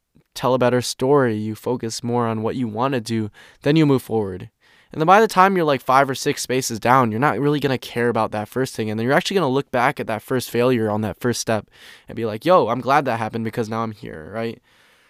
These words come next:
And to look at life like that has helped me a lot, definitely. And so that's what I would say to that is, like, look at it like that if you can. Um,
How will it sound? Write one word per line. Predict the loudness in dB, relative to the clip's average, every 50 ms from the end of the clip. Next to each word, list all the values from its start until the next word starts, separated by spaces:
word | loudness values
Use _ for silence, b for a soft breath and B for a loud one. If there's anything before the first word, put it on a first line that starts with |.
| b b b b b
And | -6 -4 -4 -4 -4 -4
to | -4 -4 -2
look | -2 0 0
at | 0 0
life | 2 0 0 0
like | -2 -4 -4 -4
that | -4 -6 -4 -4
has | -6 -6 -6
helped | -6 -6 -6 -8
me | -8 -10
a | -12
lot, | -12 -12 -10 -8 -8 -8 -6
definitely. | -6 -6 -6 -8 -8 -10 -10 -10
And | -10 -10 -10 -10 -10 -10
so | -10 -10 -10 -8
that's | -6 -6 -6 -6 -6
what | -6 -4
I | -4 -2
would | -4 -4
say | -4 -6 -8
to | -8 -8
that | -8 -8 -8 -8 -8
is, | -10 -10 -10
like, | -10 -10 -10 -6
look | -6 -4 -2
at | 0 0
it | 0 0
like | -2 -4 -6
that | -6 -10 -10 -10 -12 -14
if | -14 -14
you | -14
can. | -12 -12 -12 -10 -12 -12 -14 -16 _ _ _ _ _ -14
Um, | -8 -4 -4 -2 -2 -4 -6 -8